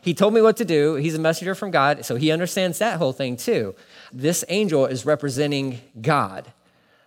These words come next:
It's not the angel's message, it's God's message through the angel for me, and I'm just gonna say, "Yes, sir." And I'm just gonna do it. And that's what he does. I can learn a lot of lessons from that at times, right?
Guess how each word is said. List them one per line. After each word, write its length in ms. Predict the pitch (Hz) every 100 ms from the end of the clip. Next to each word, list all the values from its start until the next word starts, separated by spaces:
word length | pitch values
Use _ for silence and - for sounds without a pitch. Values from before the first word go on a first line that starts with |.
| _
It's 140 | 139 156
not 200 | 185 180
the 60 |
angel's 400 | 156 269 214 160
message, 600 | 147 127 - 120 117 - -
it's 240 | 135 117 117
God's 400 | 147 185 160 127
message 600 | 120 107 120 120 - -
through 240 | - 165 202
the 160 | 143
angel 320 | 123 117 117
for 260 | 110 - 170
me, 280 | 139 123 117
and 160 | 113
I'm 160 | 120 131
just 160 | 117 -
gonna 120 | 113
say, 420 | - 110 101 92 _
"Yes, 280 | 104 117 120
sir." 520 | - - 110 85 - _ _ _ _ _ _ _ -
And 80 |
I'm 120 | 98 131
just 160 | 127
gonna 120 | 90
do 300 | 80 98 131
it. 260 | 135 - _ _ _ _ _ _
And 60 |
that's 120 | 117 190
what 100 | 196
he 40 |
does. 380 | 294 370 - - _ _ _ _ _ _ _ _ _ _ _ _ _
I 120 | 120
can 140 | 131
learn 160 | 104 95
a 40 |
lot 200 | 104 117
of 80 | 143
lessons 320 | 202 220 110
from 160 | - 92
that 200 | 92 127
at 100 | -
times, 360 | 117 120 190 117
right? 300 | 123 202